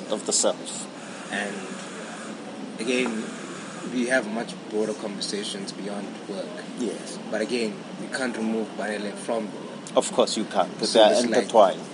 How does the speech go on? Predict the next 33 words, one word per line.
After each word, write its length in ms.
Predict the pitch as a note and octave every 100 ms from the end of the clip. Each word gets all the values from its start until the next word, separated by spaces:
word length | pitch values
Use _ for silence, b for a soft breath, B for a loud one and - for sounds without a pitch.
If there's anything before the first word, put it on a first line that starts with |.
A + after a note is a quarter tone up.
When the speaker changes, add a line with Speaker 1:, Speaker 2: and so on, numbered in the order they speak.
| -
Speaker 2:
so 140 | - A#2+
when 100 | B2
you're 80 | A2+
speaking 340 | C#3 C3+ A#2+
to 80 | A2+
Banele 560 | G#2+ G#2+ G#2 F#2+ G2 F#2
and 100 | G2
we're 120 | G2+
having 240 | G#2+ G#2+
these 100 | G2+
conversations, 1000 | - F#2+ F#2 - G2 G2 A2+ F#2+ F2+ - - - - - - - -
it's 120 | A2+
really 160 | A2+ A2+
this 180 | G#2+ G#2
engagement. 640 | F#2+ G2+ G2 F#2 - G#2
So 220 | - G#2+ - - - - - - -
majority 420 | A#2+ C3+ C3+ C3+
of 40 | A#2
this 160 | A2+
work 220 | G#2+ A2+ G#2 - - - - - - - -
is 140 | A#2
actually 280 | A2 G#2+ A2
coming 320 | - A2 G#2 A2
out 200 | G2+ G2 - A2+
of 200 | G2+ F#2 -
these 120 | G2
more 300 | G2 G2 G2 - - - - -
engagements 580 | G2+ G2+ G2+ G2 F#2+ -
of, 140 | - G#2 - - - - - - - - - - - -
of 160 | C3+ B2
being 360 | A#2+ A#2+ A2 -
in 80 |
isolation. 540 | A2+ A2+ B2+ F3 -